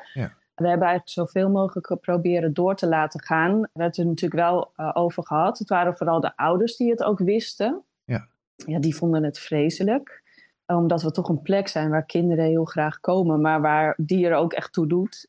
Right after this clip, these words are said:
Speaker 2: eh,
Speaker 1: Ja.
Speaker 2: waar kinderen ook echt iets aan hebben. Dus dat,
Speaker 1: Want
Speaker 2: eh,
Speaker 1: even, wat bieden jullie die kinderen?
Speaker 2: Nou, we, we hebben kunst- en taalprojecten en huiswerkbegeleiding, maar we lezen ook met kinderen met een boekenclub.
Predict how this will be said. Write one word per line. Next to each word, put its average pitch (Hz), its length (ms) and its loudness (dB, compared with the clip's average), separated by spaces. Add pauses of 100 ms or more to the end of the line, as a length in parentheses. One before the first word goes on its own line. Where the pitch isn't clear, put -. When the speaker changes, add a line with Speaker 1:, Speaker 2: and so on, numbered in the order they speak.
Speaker 2:
eh, 156 240 -6
Speaker 1:
Ja. - 60 2
Speaker 2:
waar 156 120 0
kinderen 160 320 0
ook 143 80 -2
echt - 200 -6
iets 143 160 -2
aan 135 160 -6
hebben. 127 300 -16
Dus 143 200 -10
dat, 117 100 -2
Speaker 1:
Want 113 180 -4
Speaker 2:
eh, 147 180 -2
Speaker 1:
even, 120 400 -4
wat 120 340 -2
bieden 123 220 2
jullie 113 240 2
die 117 100 0
kinderen? 123 440 -2 (140)
Speaker 2:
Nou, 160 340 2
we, 165 180 2
we 170 120 0
hebben 180 240 0
kunst- 214 340 -2
en 170 120 -6
taalprojecten 196 800 0
en 170 140 -6
huiswerkbegeleiding, 196 1120 -2
maar 156 160 -2
we 160 80 -6
lezen 180 460 -2
ook 190 80 -12
met 180 200 -14
kinderen 175 360 -6
met 165 160 -6
een 151 140 0
boekenclub. 180 640 -2